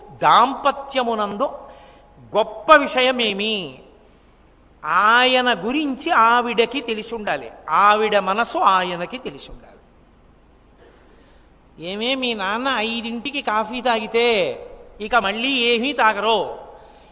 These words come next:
కాబట్టి నాలుగింటికి కాఫీ ఇచ్చే ఇంట్లో ఉన్నారు కాబట్టి నాలుగింటికి కాఫీ ఇచ్చేస్తే ఆయన ఐదు గంటలకు ఉపన్యాసానికి కాసిన పాలు తాగి బయలుదేరతారు.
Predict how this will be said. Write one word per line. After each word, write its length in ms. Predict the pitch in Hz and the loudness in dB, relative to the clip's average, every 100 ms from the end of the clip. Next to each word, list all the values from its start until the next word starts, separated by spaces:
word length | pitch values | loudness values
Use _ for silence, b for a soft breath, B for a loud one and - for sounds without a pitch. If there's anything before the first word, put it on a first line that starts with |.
| _ | _
కాబట్టి 580 | 190 233 240 202 226 240 | -2 0 0 -2 0 0
నాలుగింటికి 760 | 202 196 240 277 294 302 311 | -2 0 0 0 -2 -2 -4
కాఫీ 340 | 302 254 254 294 | -2 0 0 -2
ఇచ్చే 320 | 269 - 302 | -4 -2 0
ఇంట్లో 400 | 277 247 254 285 | 0 -2 2 2
ఉన్నారు 300 | 262 277 269 | 4 2 2
కాబట్టి 420 | 262 240 247 254 | 2 0 -2 -2
నాలుగింటికి 680 | 208 208 262 294 330 349 339 | 0 2 2 2 0 -2 0
కాఫీ 280 | 262 254 294 | 0 0 -2
ఇచ్చేస్తే 460 | 262 262 262 262 | -8 -4 -4 0
ఆయన 180 | 311 285 | 0 0
ఐదు 240 | 226 254 302 | -2 -4 -4
గంటలకు 360 | 311 285 294 | -4 -2 -2
ఉపన్యాసానికి 880 | 269 262 269 277 285 240 262 254 311 | -2 -2 -4 -4 -6 -4 -4 -6 -8
కాసిన 440 | 359 - 247 240 247 | -12 -8 -8 -8 -10
పాలు 320 | 233 226 285 | -6 -6 -4
తాగి 260 | 285 262 | -4 -6
బయలుదేరతారు. 800 | 254 247 240 240 240 220 202 185 | -6 -8 -4 -6 -4 -4 -4 -6